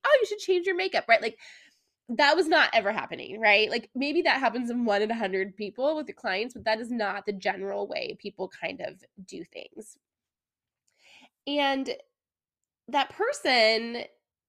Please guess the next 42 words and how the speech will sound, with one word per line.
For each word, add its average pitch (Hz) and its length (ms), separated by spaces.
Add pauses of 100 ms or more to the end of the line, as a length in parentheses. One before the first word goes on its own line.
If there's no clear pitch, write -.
(380)
thought 262 240
they 262 100
were 226 100
just 226 240
getting 214 260
a 196 40
facial 254 540
that 170 140
were 185 100
magic 190 440
facials 190 460 (220)
with 208 240
these 185 220
products. 294 520
It 196 40
was 190 100
just - 120
all 170 160
magic. 196 720 (720)
And 247 200 (100)
they 220 240
got 247 340
results 240 440
to 233 140
a 220 40
certain 214 400
extent, 220 500
but - 100
that 196 120
was 202 120
the 208 100
most 190 240
they're 180 100
gonna - 200
get. - 460 (600)
But 190 140
they 269 160
didn't 311 380
know 180 220
that. - 500 (480)
So - 160
then 226 360